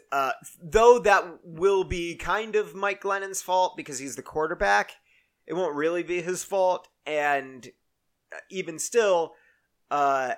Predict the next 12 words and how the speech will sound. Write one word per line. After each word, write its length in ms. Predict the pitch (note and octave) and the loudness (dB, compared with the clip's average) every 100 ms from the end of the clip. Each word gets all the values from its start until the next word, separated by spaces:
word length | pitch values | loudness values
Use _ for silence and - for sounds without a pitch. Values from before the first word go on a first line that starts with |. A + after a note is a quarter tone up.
| - _ - C#3+ | -10 _ -14 -12
because 320 | D#3+ E3+ D#3 | -6 -4 -4
of 340 | D#3+ B2+ C3 D3+ | -6 -8 -20 -8
the 160 | D3 | -2
way 240 | D3 C#3+ C#3 | 2 2 2
that 160 | C3 | -2
Trubisky 460 | - C3 D3+ - C#3 | -6 -6 -6 -6 -10
played 340 | - C#3+ C3+ | -6 -4 -4
in 160 | B2 B2+ | -6 -10
the 60 | B2 | -14
preseason, 920 | - D#3+ - C#3+ B2+ B2 B2 A#2+ A2 | -12 -10 -8 -8 -8 -10 -12 -12 -4
Bears 360 | C#3 C#3+ C#3 | 0 0 -2
fans 720 | - C#3 C3 B2 B2 A#2 A2 | -4 -4 -4 -6 -8 -10 -10